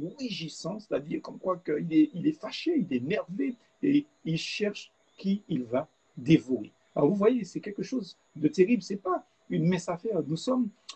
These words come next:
euh, euh, dans une guerre spirituelle. Quand le président Macron a dit, « Nous sommes en guerre », ça nous, ça m'a fait sourire, parce que c'est pas d'aujourd'hui que nous sommes en guerre, nous chrétiens évangéliques, nous sommes en guerre depuis le jour où nous sommes donnés au Seigneur,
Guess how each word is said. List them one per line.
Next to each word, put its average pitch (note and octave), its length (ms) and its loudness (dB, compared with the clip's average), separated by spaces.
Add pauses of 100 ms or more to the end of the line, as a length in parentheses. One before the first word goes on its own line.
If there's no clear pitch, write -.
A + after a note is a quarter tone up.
(100)
euh, A2+ 180 2
euh, C#3+ 180 2
dans C3 160 2
une C#3+ 280 -2
guerre G#3+ 440 2
spirituelle. G3+ 760 -4 (220)
Quand G#3 140 -4
le G3 120 6
président D3+ 340 2
Macron C3 540 0 (240)
a C3+ 140 4
dit, « D3 280 0
Nous C3+ 100 -2
sommes F3 260 0
en C3+ 80 0
guerre », D#3 400 2 (260)
ça C#3+ 100 -4
nous, C#3+ 140 0
ça D#3 140 2
m'a D#3+ 100 0
fait F3 140 -4
sourire, A3 400 2
parce - 180 -4
que C#3+ 140 -2
c'est D#3 120 -4
pas D3 140 0
d'aujourd'hui C#3 460 2
que - 80 0
nous B2+ 100 0
sommes A#2+ 260 -4
en B2 60 2
guerre, F#3+ 320 4
nous E3 120 2
chrétiens - 460 -2 (200)
évangéliques, F#3 480 0
nous E3+ 60 -10
sommes G#3+ 180 -2
en E3+ 100 2
guerre C#3 400 6 (220)
depuis E3 500 2
le F3+ 160 6
jour D#3 420 -2
où D#3+ 120 -6
nous C#3 160 -10
sommes D3 240 -4
donnés C#3 300 0
au C#3 60 -4
Seigneur, C#3+ 400 -2